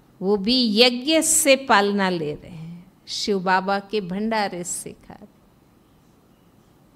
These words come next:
पर वो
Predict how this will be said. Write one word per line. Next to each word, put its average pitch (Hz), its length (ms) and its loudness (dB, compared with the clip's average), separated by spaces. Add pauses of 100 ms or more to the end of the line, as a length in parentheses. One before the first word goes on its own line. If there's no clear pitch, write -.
(1600)
पर 196 180 -4
वो 220 460 -2